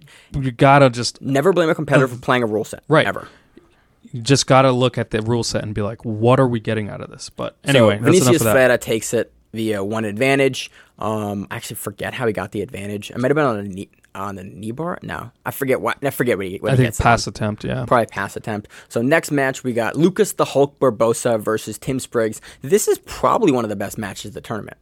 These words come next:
Speaker 2: like, from an excitement perspective.
Speaker 1: Oh yeah, 'cause we see Barbosa just go completely ham.
Speaker 2: Mm-hmm.
Speaker 1: And by the way, I came over for this event. So Maine and I were on the couch watching
Speaker 2: Oh, yeah.
Speaker 1: this live, and
Speaker 2: Which I think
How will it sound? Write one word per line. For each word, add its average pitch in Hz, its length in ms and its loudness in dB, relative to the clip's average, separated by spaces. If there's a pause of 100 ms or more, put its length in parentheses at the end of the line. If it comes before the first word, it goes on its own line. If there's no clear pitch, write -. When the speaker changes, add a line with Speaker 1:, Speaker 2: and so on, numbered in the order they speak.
Speaker 2:
like, 120 140 -8
from - 180 -6
an 123 100 -6
excitement 113 460 -6
perspective. 160 500 -4
Speaker 1:
Oh 156 140 8
yeah, 113 320 4
'cause 127 240 0
we 131 100 2
see 127 380 -2 (260)
Barbosa 110 520 2
just 107 180 -10
go 110 160 -2
completely 113 480 -8
ham. 113 160 -4
Speaker 2:
Mm-hmm. 117 380 -8
Speaker 1:
And 147 160 4 (120)
by 160 140 8
the 170 100 6
way, 147 300 4 (160)
I 139 140 4
came 147 280 4
over 127 280 4
for 117 160 -8
this 104 160 -8
event. 113 280 -8 (240)
So - 160 0
Maine 143 240 6
and 170 80 6
I 147 160 6
were 123 220 4
on 123 140 -2
the 117 40 -4
couch 120 300 -4
watching 110 160 2
Speaker 2:
Oh, 139 140 8
yeah. 127 280 4
Speaker 1:
this - 80 -6
live, 117 440 2 (400)
and 123 480 0
Speaker 2:
Which 143 160 4
I 170 60 4
think 247 200 2